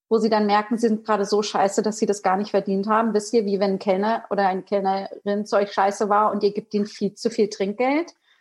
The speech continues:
Ähm, und dann haben sie ein schlechtes Gewissen. Das ist, wenn ich mir denke, ich will mich nicht damit beschäftigen. Ich finde, weil diese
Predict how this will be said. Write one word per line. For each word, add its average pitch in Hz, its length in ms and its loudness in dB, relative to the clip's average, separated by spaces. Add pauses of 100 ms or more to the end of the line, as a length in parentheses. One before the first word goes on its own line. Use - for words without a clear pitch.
(200)
Ähm, 214 800 2 (340)
und 214 100 -2
dann 208 140 2
haben 220 140 2
sie 233 60 2
ein 220 40 -4
schlechtes 240 360 -2
Gewissen. 277 600 2
Das - 200 0
ist, 262 160 0
wenn 233 120 2
ich 226 100 -4
mir 226 120 -2
denke, 214 560 0
ich 220 160 -6
will 208 80 4
mich 208 180 -4
nicht 214 160 -6
damit 196 180 -2
beschäftigen. 233 680 -2 (320)
Ich 233 180 0
finde, 294 320 4
weil 226 140 2
diese 220 440 2